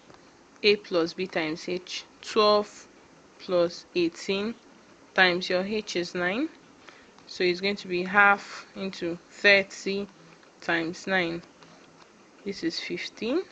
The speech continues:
This time is going to be one thirty-five meters squared. Now that's the area of the garden, and we're told that one bar covers twenty meters squared. So twenty meters squared,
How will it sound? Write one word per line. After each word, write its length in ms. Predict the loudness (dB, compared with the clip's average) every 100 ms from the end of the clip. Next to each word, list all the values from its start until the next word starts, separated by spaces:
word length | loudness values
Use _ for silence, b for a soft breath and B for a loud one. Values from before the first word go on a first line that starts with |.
| -16 -20 -12
This 140 | -10 0
time 240 | 2 2
is 160 | 0 -2
going 160 | -2
to 60 | -2
be 100 | -2
one 280 | 0 -2 -2
thirty-five 840 | -4 -4 -8 -12 0 2 2 0 -6 -16 -16 B B B B B B B -20 _ -6
meters 480 | -4 0 4 4 4
squared. 540 | -6 -6 -2 0 0
Now 160 | -2 0
that's 280 | 2 0 0
the 100 | -2
area 160 | 0
of 100 | 0
the 100 | 0
garden, 440 | 0 0 0 -4 -6 -8
and 160 | -2 0
we're 120 | 0
told 320 | 0 0 0
that 200 | 0 -2 -8 -16 2
one 320 | 6 6 6
bar 260 | 6 6
covers 380 | 4 4 4 4
twenty 240 | 0 -6 -4
meters 320 | -4 -4 -6
squared. 320 | -6 -6 -6
So 180 | -4 -6
twenty 380 | -4 -4 -4 -4
meters 460 | -4 2 4 4
squared, 560 | 0 -8 -2 2 2 -2